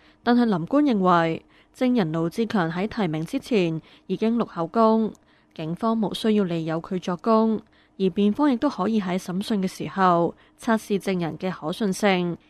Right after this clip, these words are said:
認為案件可以公平審訊。另外，辯方早前質疑涉事嘅休班警余樹新有意隱藏警員身份，非誠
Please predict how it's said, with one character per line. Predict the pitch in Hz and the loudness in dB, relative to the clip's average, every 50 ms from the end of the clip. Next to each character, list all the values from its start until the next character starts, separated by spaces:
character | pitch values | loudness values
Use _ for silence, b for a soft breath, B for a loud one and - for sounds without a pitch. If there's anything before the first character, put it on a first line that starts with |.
| b b | b b
認 | 269 254 | 2 4
為 | 214 180 175 196 | 4 4 2 2
案 | 214 226 220 | 2 0 2
件 | - 196 214 254 | 0 0 0 0
可 | 226 208 226 | 0 0 0
以 | 247 220 | -2 -2
公 | - 247 254 254 | -2 -2 -4 -2
平 | 240 190 - | -4 -6 -8
審 | - - 156 - 165 | -8 -12 -14 -12 -4
訊。 | - 220 202 185 175 165 160 151 147 - - _ _ _ _ _ _ _ _ _ _ | 0 2 4 4 4 2 -2 -6 -8 -12 -14 _ _ _ _ _ _ _ _ _ _
另 | 208 202 185 185 | -2 -2 0 2
外， | 185 180 180 175 175 175 B B B B B | 2 4 4 2 0 -2 B B B B B
辯 | 208 208 202 | 0 0 0
方 | - 254 262 262 | 0 0 -2 -2
早 | 233 208 185 196 | 0 0 0 0
前 | - - 190 165 | 0 -2 -4 -2
質 | - 254 - 180 | -2 -4 -2 2
疑 | 190 190 180 175 170 170 b b b b | 2 4 4 2 0 -2 b b b b
涉 | b - - 285 - | b -4 -4 -4 -4
事 | - - 233 214 | -2 -2 -2 -2
嘅 | 208 247 247 254 | 0 -2 -2 0
休 | 302 302 294 | 0 0 0
班 | 311 302 294 | 0 -2 -2
警 | - - 165 185 226 | -2 -4 -2 -2 0
余 | 233 196 | -2 -2
樹 | - - - 180 | -2 -2 -4 -4
新 | 180 - 247 240 247 247 240 226 - b b b b b | -2 0 0 2 2 2 0 -2 -6 b b b b b
有 | 180 180 170 170 | -4 -4 -2 -2
意 | 175 190 190 185 175 | -2 -2 -2 -2 -2
隱 | 165 185 208 | -2 -4 -4
藏 | - - 180 - 165 | -2 -4 -4 -4 -4
警 | - 165 180 208 | -6 -4 -2 -2
員 | 226 190 - - | -2 -2 -4 -4
身 | - 233 233 233 | -4 -4 -4 -2
份， | - 202 156 156 165 180 220 233 202 b b b b b | -2 -2 -2 -2 -2 -2 -2 -4 -6 b b b b b
非 | _ - 247 240 | _ -2 -2 -2
誠 | - - - | -2 -6 -10